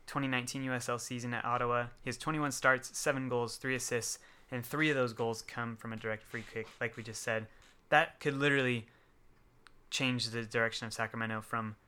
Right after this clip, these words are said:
going away from a game with one point or zero points to one point or with, and three points. Like, that is a huge difference maker.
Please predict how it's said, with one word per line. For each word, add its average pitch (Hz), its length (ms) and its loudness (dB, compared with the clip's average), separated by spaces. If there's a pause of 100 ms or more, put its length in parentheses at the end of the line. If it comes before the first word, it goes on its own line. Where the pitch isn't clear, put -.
(160)
going 113 480 -2 (800)
away 117 180 4
from 113 180 -4
a - 20 -2
game 110 200 -4
with 107 120 -8
one 135 140 0
point 135 300 -4
or 117 80 -4
zero 123 240 4
points 120 380 -4
to 110 300 -6 (260)
one 113 160 0
point 110 340 -4 (240)
or 117 200 -2 (120)
with, 110 160 -6
and 110 140 -8
three 117 160 -8
points. 104 260 -12
Like, 113 180 -6 (680)
that 143 200 8
is 127 100 -2
a - 20 -4
huge 120 240 -6
difference 113 340 -10
maker. 110 300 -8